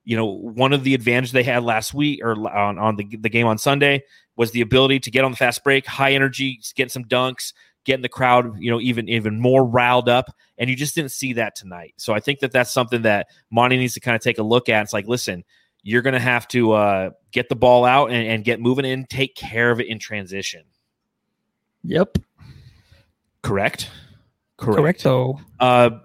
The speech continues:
Speaker 1: if you look at the rebounds tonight, thirty-nine for the Lakers, thirty-one for the Suns, eight on the offensive boards for the Lakers, four for the Suns. So another adjustment is obviously,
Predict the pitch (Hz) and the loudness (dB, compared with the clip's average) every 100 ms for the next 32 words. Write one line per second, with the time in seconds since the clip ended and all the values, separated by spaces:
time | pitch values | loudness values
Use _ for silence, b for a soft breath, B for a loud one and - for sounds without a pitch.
0 | _ 131 117 147 165 147 151 151 147 - | _ -4 0 2 4 4 4 4 2 0
1 | 147 143 143 131 _ _ _ _ _ _ | 0 2 2 0 _ _ _ _ _ _
2 | _ _ - 156 143 139 135 131 131 123 | _ _ 2 4 4 2 0 -2 -6 -2
3 | 127 120 120 - 127 120 113 113 113 110 | -2 -2 -6 -2 -2 -2 -2 -2 -2 -6
4 | - - 123 113 107 104 - 120 113 113 | -12 -6 0 2 0 -4 -4 -2 -2 -4
5 | - 123 127 127 120 117 117 113 120 113 | -6 -2 -2 -2 -4 -2 -2 -2 -4 -6
6 | 113 104 101 - _ - - 113 110 110 | -6 -10 -12 -20 _ -20 -6 0 2 2
7 | - 113 107 107 107 113 - - - 120 | -2 -4 -2 -2 -2 -4 -6 -12 -4 2
8 | 110 107 113 104 - 107 107 107 - B | 2 2 -2 -4 0 0 0 -2 -10 B
9 | B - 131 123 131 127 113 117 - 120 | B 0 2 2 4 4 4 2 2 -4
10 | 98 110 107 110 110 107 113 107 101 | -2 -2 2 2 2 -4 -4 -6 -6